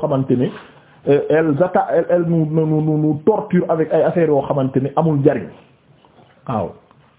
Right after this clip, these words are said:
Moom bu xamoon diineem, yooyu yëpp da, loolu du préoccupation am. Leneen lay def yi, du tal nekk naan damay dem France ak foo xam ne xam na ni place fii ni muy mel en France. Waaw. Indi ay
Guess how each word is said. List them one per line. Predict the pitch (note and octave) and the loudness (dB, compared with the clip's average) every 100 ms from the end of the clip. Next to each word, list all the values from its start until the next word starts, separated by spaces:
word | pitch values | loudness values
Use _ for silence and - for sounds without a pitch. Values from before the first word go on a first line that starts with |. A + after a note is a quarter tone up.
| - | -2
Moom | B2 G#3+ D#3+ | 2 2 2
bu | |
xamoon | F#3 A3+ A3 F#3 | 0 2 0 0
diineem, | F3 D#3 C#3+ | 2 2 2
yooyu | F#3 G3 D#3+ | 2 4 2
yëpp | B3+ C#3+ | 2 -2
da, | B3+ E3+ | -4 -2
loolu | D3 G#3+ B3 | 2 2 2
du | F#3+ | 0
préoccupation | C4 C4+ A#3 G#3 G3+ - D3+ | 0 0 0 0 -2 -2 -4
am. | F#2+ - - _ _ | -4 -8 -20 _ _
Leneen | - G#3+ C4 | 2 2 0
lay | B3+ A3 | 0 0
def | G3+ C#3 | 0 -4
yi, | |
du | G#2+ F3+ F#3 | -2 -2 2
tal | A3 A#3 | 0 0
nekk | F#3+ F#3+ F#3+ | -2 -2 0
naan | E3+ E3 | 0 0
damay | D#3+ D#3+ | 0 0
dem | D3 | -2
France | C3+ D3+ C#3 C3 | 0 0 0 -2
ak | B2+ - - - | -6 -16 -16 0
foo | D3 D#3 | 0 0
xam | D3 | -4
ne | C3+ | -2
xam | - F3+ | -2 0
na | C#3+ | -2
ni | D3 | -2
place | C#3+ B2 C3+ A#2 | 0 0 0 -2
fii | A2 D#3 | 0 0
ni | C3+ | 2
muy | C3 | 2
mel | B2+ F#2 F2 | 0 -2 -4
en | A2+ A2 | -4 -2
France. | - - - _ _ - _ _ _ _ _ _ - | -4 -10 -14 _ _ -20 _ _ _ _ _ _ -6
Waaw. | E2+ - - _ - - _ _ _ _ _ | -4 -6 -14 _ -20 -20 _ _ _ _ _
Indi | G3 G3+ | 2 2
ay | F3 | 2